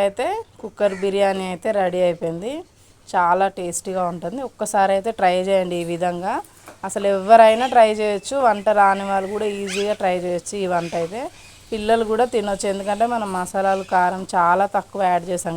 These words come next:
కాబట్టి పిల్లలైనా ముసలి వాళ్ళైనా ఎవరు తిన్నా వాళ్ళకి స్టమక్ అప్సెట్ అయితే ఉండదు. ఇలాంటి మరిన్ని రెసిపీస్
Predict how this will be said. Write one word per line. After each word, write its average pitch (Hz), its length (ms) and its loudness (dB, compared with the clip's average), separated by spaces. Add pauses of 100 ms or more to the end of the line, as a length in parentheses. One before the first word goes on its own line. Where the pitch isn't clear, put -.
కాబట్టి 170 380 -8 (720)
పిల్లలైనా 202 600 0 (100)
ముసలి 196 360 -2
వాళ్ళైనా 190 320 0 (140)
ఎవరు 202 300 4
తిన్నా 220 280 0 (580)
వాళ్ళకి 208 280 4
స్టమక్ 190 360 0
అప్సెట్ 196 340 -4
అయితే 202 200 -2
ఉండదు. 180 340 -2 (760)
ఇలాంటి 196 380 0
మరిన్ని 196 360 -4
రెసిపీస్ 196 340 -8